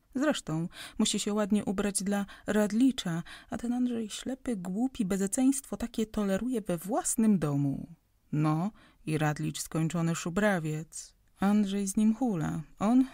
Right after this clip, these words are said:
nie cierpi tej klępy. Rad, że jej nie potrzebuje pilnować. To plotki o tym pojedynku. Celina wróciła, tylko zmieniła mieszkanie, bo prezes tego wymagał”. Kazia „Zeszkapiała”, mówiono w kompanii dąbskiej.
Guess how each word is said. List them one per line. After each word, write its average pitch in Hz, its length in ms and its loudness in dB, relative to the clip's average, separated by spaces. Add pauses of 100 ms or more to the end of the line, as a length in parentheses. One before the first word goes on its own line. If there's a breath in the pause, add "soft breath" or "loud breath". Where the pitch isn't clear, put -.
nie 330 160 0
cierpi 156 380 0
tej 147 160 0
klępy. 151 600 -2 (200)
Rad, 165 380 2
że 165 120 -2
jej 170 200 0
nie 175 120 2
potrzebuje 185 600 -2
pilnować. 208 800 2 (160)
To 269 120 0
plotki 320 540 -2
o 147 60 -4
tym 156 160 0
pojedynku. 151 800 -4 (260 loud breath)
Celina 170 440 2
wróciła, 160 580 -2
tylko 202 340 -2
zmieniła 196 480 4
mieszkanie, 208 600 0
bo 170 200 -2 (300 loud breath)
prezes 247 460 0
tego 160 280 -2
wymagał”. 143 800 -2 (680)
Kazia 185 540 0 (320)
„Zeszkapiała”, 226 1040 -2 (100)
mówiono 165 360 0
w - 60 -18
kompanii 175 440 0
dąbskiej. - 680 -2